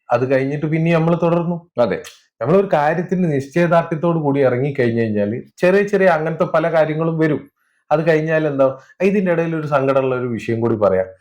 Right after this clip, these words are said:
Speaker 1: എനിക്കറിയുന്ന ഒരു പ്രധാനപ്പെട്ട ഒരു നേതാവിനെ ഞാൻ വിളിച്ചു.
Speaker 2: ആ.
Speaker 1: വിളിച്ചിട്ട് പറഞ്ഞു, "ഞാൻ ഇങ്ങനെ ഒരു പ്രശ്നം കാര്യങ്ങളൊക്കെ ഉണ്ട്, ഇന്റെ വിഷയത്തിൽ എനിക്ക് പ്രശ്നമില്ല, കൂടെ നിൽക്കുന്ന ആളുകളുണ്ട്,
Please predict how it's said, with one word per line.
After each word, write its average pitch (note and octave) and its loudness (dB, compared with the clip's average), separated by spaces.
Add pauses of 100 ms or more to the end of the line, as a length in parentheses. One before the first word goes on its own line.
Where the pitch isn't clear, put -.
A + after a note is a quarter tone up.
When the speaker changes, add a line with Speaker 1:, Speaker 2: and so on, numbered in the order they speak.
(360)
Speaker 1:
എനിക്കറിയുന്ന D3+ 2 (140)
ഒരു B2+ 0
പ്രധാനപ്പെട്ട C3+ 0
ഒരു A#2 -2
നേതാവിനെ G#2+ 2
ഞാൻ G2 -2
വിളിച്ചു. F#2 -8
Speaker 2:
ആ. - -2 (520)
Speaker 1:
വിളിച്ചിട്ട് C3+ 2
പറഞ്ഞു, A#2 0
"ഞാൻ A#2 0
ഇങ്ങനെ A#2 0
ഒരു A2 -4
പ്രശ്നം A#2 0
കാര്യങ്ങളൊക്കെ G#2 2
ഉണ്ട്, F#2+ -6 (500)
ഇന്റെ G3+ 2
വിഷയത്തിൽ D3 -2
എനിക്ക് B2 -2
പ്രശ്നമില്ല, G#2 0
കൂടെ E3+ 2
നിൽക്കുന്ന C#3 -2
ആളുകളുണ്ട്, A2+ 2